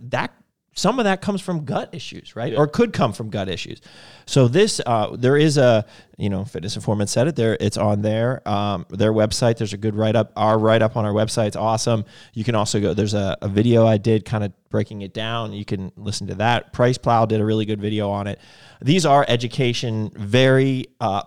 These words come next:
Speaker 1: premium products. We've spent a lot of time, energy, and money developing these products. It's, they're like nothing else on the market.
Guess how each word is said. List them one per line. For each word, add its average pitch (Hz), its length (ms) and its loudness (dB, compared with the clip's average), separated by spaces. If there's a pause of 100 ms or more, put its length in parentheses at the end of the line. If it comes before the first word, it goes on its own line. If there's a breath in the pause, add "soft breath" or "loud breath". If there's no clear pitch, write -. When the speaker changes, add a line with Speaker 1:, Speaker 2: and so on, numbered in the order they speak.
Speaker 1:
premium 139 520 0
products. 113 640 0
We've 117 240 -4
spent 123 300 -4
a 117 80 -4
lot 131 520 0
of 131 120 -6
time, 135 420 -4
energy, 123 320 -4
and 117 100 -4
money 113 380 0
developing 110 560 0
these 110 160 -4
products. 110 420 -2
It's, 104 240 -10
they're 120 220 0
like 110 320 2
nothing 135 380 0
else 117 240 -2
on 110 80 -4
the 104 80 -6
market. 104 420 -6